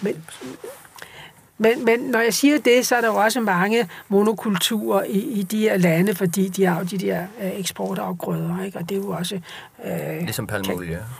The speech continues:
Speaker 1: ka-, ja, kakao, eller hvad det nu er, ikke? Og så, så, så,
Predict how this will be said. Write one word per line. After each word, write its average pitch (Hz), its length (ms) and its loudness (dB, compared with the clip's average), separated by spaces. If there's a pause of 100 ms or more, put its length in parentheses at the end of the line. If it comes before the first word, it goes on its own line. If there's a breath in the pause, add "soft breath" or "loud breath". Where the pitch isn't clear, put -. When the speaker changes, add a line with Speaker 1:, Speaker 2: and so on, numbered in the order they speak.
(100)
Speaker 1:
ka-, 208 60 -6
ja, 196 100 -4
kakao, 196 640 0
eller 175 300 2
hvad 170 180 -2
det 185 80 -4
nu 175 140 0
er, 175 260 -6
ikke? 220 180 -8
Og 160 120 -8 (540 loud breath)
så, - 140 -14 (160)
så, 185 280 -2
så, 196 160 -6